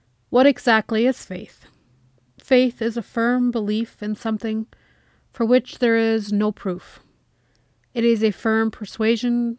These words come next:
and assurance. In our spiritual lives, faith is confidence in what we hope for and the assurance that the Lord is working, even though we are not always able to see it.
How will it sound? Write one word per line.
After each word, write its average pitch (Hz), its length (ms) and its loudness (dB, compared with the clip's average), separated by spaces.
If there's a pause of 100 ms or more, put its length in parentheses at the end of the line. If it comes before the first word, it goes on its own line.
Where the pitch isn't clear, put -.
and 196 180 -8
assurance. 233 800 -4 (1120)
In 240 140 2
our 240 100 6
spiritual 254 560 2
lives, 202 500 -2 (120)
faith - 520 0
is 226 220 -4
confidence 240 840 -2 (720)
in 220 100 2
what 240 160 4
we 262 120 4
hope 240 240 2
for 202 240 0
and 208 180 -2
the 208 60 0
assurance 202 640 -2
that 202 140 -8
the 214 100 -6
Lord 214 300 -2
is 240 180 -6
working, 190 460 -6 (680)
even 254 340 2
though 202 200 0
we 196 180 -2
are 202 120 -2
not 196 340 -2
always 185 400 -6
able 190 240 -8
to 214 140 -14
see 254 260 -4
it. - 300 -12